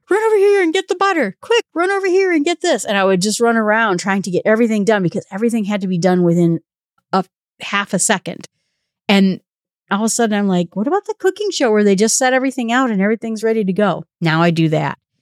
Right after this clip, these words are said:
And that's what this knowing practice is, is just to make sure that everything is ready to go. And then he says in the end, "Don't try to be the hero." Quote, "Trying to be the hero is a terrific way to end up being the villain."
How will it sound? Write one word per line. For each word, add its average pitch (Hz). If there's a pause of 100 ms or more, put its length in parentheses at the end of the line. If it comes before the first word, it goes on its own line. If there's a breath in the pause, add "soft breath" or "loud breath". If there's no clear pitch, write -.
(240)
And 277
that's 339
what 277
this 214
knowing 190
practice 151
is, 151 (280)
is 190
just 247
to 254
make 220
sure 170
that -
everything 202 (280)
is 160
ready 165
to 175
go. 156 (560)
And 302
then 349
he 349
says 269
in 269
the 233
end, 262 (180)
"Don't 196
try 214
to 208
be 214
the 196
hero." 175 (240)
Quote, 165 (280)
"Trying 185
to 247
be 254
the 262
hero 185
is 170
a 165
terrific 190
way 175
to -
end 175
up 170
being 165
the 156
villain." 165